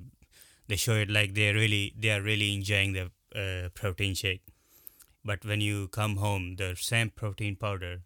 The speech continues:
when you mix it with water, it makes huge lumps, and then you, uh, dr-, drink it, and you, uh, you think you must, uh, you maybe, you may better chug it, uh, all at once instead of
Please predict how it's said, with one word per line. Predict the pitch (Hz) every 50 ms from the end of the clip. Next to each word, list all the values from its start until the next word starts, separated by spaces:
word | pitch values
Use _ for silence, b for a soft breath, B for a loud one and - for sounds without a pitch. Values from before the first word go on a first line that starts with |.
| b b b b b b b b
when | - 101 98 101
you | 101 98
mix | 98 104 98 - -
it | 110 98 95
with | 98 98 92
water, | 90 92 101 101 98 - 95 85 82 82 - _ _ _ _ -
it | 117 95 92
makes | 92 92 92 95 98 95 - - - - - -
huge | - - 123 98 98 90 90 92
lumps, | 90 92 92 92 90 - - - B B B B B B B B B B
and | - 101 95
then | 101 101 101
you, | 101 101 98 98 95 92 90 87 - -
uh, | - 101 95 90 92 90 90 87 85
dr-, | 90 98 107 104 - - - _ -
drink | 117 104 104 110 113 104 - 98
it, | 92 87 - -
and | - 107 104
you, | 101 101 101 104 - - -
uh, | 107
you | 101 95 95 98 95
think | - - 104 98 92
you | 98 98 95
must, | 95 101 98 95 - - _ _ -
uh, | 120 98
you | 90 90 87 87 90 95 98
maybe, | 95 95 95 98 95 95 92 90 87 87 - - _ _ _ _ _
you | 110 101 98 98
may | 98 101 101
better | 98 92 101 104 104 - 104 95 - _ _ _ _ _ _ _ B B B B B B B B
chug | - - - 113 113 104 98
it, | 104 98 - - - _ _ _ _ _ _ _ _ _ _ _ _ _ 120
uh, | 101 92 90 95 -
all | 104 104 101 98
at | 95 92 -
once | 95 95 98 98 95 -
instead | - 104 - - - 101 95
of | 95 90 -